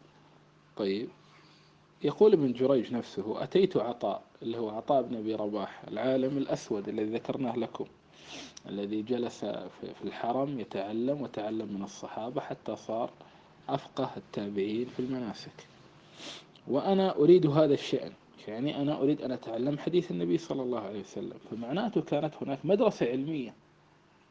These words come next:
كان هناك علم ومدارس، بحيث أنه إنسان إذا أراد أن يتعلم يذهب إلى بعض الأسماء المعروفة.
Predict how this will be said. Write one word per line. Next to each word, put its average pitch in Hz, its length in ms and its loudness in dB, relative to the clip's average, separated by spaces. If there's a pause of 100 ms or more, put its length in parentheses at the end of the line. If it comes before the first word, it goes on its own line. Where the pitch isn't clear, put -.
(200)
كان 104 160 -12
هناك 139 320 -4
علم 269 280 2
ومدارس، 120 760 -4 (1800)
بحيث 92 420 -8
أنه 120 220 -4
إنسان 117 480 2
إذا 101 240 -6
أراد 131 420 4
أن 113 180 -4
يتعلم 120 560 -2
يذهب 202 300 0 (720)
إلى 113 420 0
بعض 135 280 2
الأسماء 135 460 -2
المعروفة. 160 520 -2